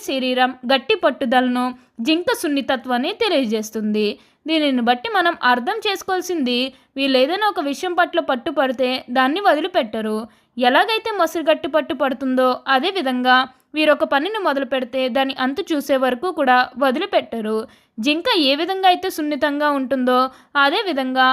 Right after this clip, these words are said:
వీరి మనస్సు కూడా ఎంతో సున్నితంగా ఉంటుంది. మకర రాశి కాలపురుషుని కర్మస్థానము. సూర్యుడి రాశిలో ప్రవేశించినప్పటి నుండి ఉత్తరాయణ పుణ్యకాలం ఆరంభం అవుతుంది. వెంకటేశ్వర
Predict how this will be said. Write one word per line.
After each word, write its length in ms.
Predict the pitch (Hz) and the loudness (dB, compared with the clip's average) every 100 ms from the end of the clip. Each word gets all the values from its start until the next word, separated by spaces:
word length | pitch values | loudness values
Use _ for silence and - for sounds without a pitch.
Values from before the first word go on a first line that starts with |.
| 262 254 | 0 -4
వీరి 180 | 294 269 269 | -4 -2 -2
మనస్సు 300 | 370 - 403 311 | -2 -6 -4 0
కూడా 200 | 262 262 262 254 277 | 2 2 0 0 0
ఎంతో 220 | 294 359 392 - | 0 -2 -2 -2
సున్నితంగా 600 | 294 320 381 285 247 330 370 | -4 -2 -2 -2 2 2 2
ఉంటుంది. 440 | 254 214 214 220 220 - _ _ - | -2 -4 -2 -2 -2 -6 _ _ 0
మకర 280 | 269 480 359 | 2 2 2
రాశి 320 | 294 302 320 254 254 254 | 2 2 -2 -2 -2 2
కాలపురుషుని 640 | 277 381 466 294 - 403 403 | 2 2 -2 -8 -8 -4 -2
కర్మస్థానము. 760 | 269 294 - 349 233 220 226 226 - _ - | 0 -4 -2 -4 -2 -4 -6 -8 -14 _ -4
సూర్యుడి 340 | 320 453 440 359 | -2 0 0 2
రాశిలో 280 | 294 294 330 302 | 2 2 0 0
ప్రవేశించినప్పటి 880 | 269 277 285 269 285 269 269 254 254 | 0 -2 -4 -4 -2 -2 -2 -6 -6
నుండి 260 | 262 254 440 330 _ _ 320 | -4 -4 -4 -8 _ _ -6
ఉత్తరాయణ 460 | 339 415 392 294 392 - | -2 2 2 2 -2 -4
పుణ్యకాలం 540 | 294 294 285 247 311 - 311 | -4 -4 0 2 2 2 2
ఆరంభం 320 | 254 240 320 392 | 2 -2 -2 -2
అవుతుంది. 460 | 240 220 214 214 220 226 _ _ 240 | -2 -4 -4 -2 -4 -8 _ _ 0
వెంకటేశ్వర 600 | 277 440 466 440 - | 0 2 -2 -2 -4